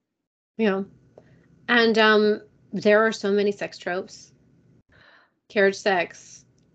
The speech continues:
opera box, foreplay,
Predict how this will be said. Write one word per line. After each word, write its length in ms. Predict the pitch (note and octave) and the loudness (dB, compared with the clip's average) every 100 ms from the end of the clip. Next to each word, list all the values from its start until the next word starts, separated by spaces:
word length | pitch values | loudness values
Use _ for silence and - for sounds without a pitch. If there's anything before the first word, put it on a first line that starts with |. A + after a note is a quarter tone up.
| _ _ | _ _
opera 520 | F#3 F3+ - G3 F#3 E3+ - | -8 -8 -2 -2 -2 -4 -4
box, 760 | F3+ F#3 - - - - - _ _ _ _ _ _ - A#3+ A3+ | -4 -4 -10 -18 -20 -20 -20 _ _ _ _ _ _ -20 -18 -8
foreplay, 840 | - G3+ F#3 G#3 E3 E3+ F3 | 0 0 0 -4 -4 -4 -4